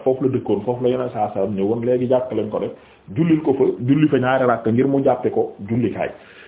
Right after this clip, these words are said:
Itbaan ibn Malik radiyallahu anhu nee na man keroog bi nga xamante ne ci laa wax Yonent bi alayhi salaatu wa salaam mu ñëw jullil ma ñaari rakk sama kër, mu ne insha Allah dina ko def. Benn bëccëg mu ñëw ànd ak Seydina Abu Bakar radiyallahu anhu,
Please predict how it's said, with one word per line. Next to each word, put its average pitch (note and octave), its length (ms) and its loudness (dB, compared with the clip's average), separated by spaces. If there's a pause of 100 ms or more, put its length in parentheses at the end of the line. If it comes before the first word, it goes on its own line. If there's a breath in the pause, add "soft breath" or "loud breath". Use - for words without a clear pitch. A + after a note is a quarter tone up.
(160 loud breath)
Itbaan G3+ 400 0
ibn F3 220 4
Malik B2+ 280 -2 (1300 soft breath)
radiyallahu D#3 640 4
anhu C3 300 0 (340)
nee D3+ 220 2
na E3 80 0
man D#3+ 260 -2
keroog D3+ 280 2
bi C#3 60 2
nga E3 160 4
xamante D3 340 -2
ne B2 140 -4
ci C#3 80 -2
laa D3+ 180 2
wax B2 120 0
Yonent D3 260 2
bi C3 120 0
alayhi C3 200 2
salaatu B2 180 -2
wa B2 120 -6
salaam A2+ 220 0
mu C#3 100 -2
ñëw C3+ 200 0
jullil C#3+ 300 2
ma A#2+ 100 2
ñaari C3 280 2
rakk B2+ 320 -2
sama C3 180 -2
kër, - 160 -2 (640 soft breath)
mu A#2 140 0
ne C#3 100 4
insha C3+ 320 0
Allah A2 240 4
dina G#2 180 -2
ko F2+ 120 -6
def. D2 120 -6 (1080 soft breath)
Benn F3+ 240 4 (240)
bëccëg D3 320 2
mu C#3+ 160 2
ñëw C#3+ 240 4
ànd C#3+ 140 0
ak - 100 -2
Seydina C#3+ 300 2
Abu A#2+ 180 2
Bakar G#2 340 -2
radiyallahu A#2+ 720 4
anhu, D3+ 240 2